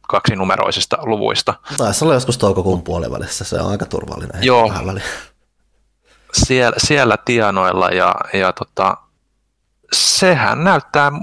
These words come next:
Speaker 1: omaan silmään ainakin sille, että kun pelattiin sitä toimintatonnia varten sitä Mass Effect kakkosta viime vuoden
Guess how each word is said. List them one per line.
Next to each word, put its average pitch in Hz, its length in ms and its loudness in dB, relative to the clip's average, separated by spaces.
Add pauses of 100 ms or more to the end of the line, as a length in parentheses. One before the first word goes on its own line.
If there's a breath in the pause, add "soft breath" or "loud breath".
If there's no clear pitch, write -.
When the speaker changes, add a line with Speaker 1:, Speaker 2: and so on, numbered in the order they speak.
(280)
Speaker 1:
omaan 120 420 2
silmään 98 500 0
ainakin 104 420 0
sille, 101 220 2
että 95 100 -2
kun - 140 -6
pelattiin 113 380 2
sitä - 120 -2
toimintatonnia 92 840 0
varten 92 360 -2
sitä - 280 0 (560)
Mass - 180 0
Effect 104 200 -4 (340)
kakkosta - 480 -2
viime 92 240 -2
vuoden 90 320 -2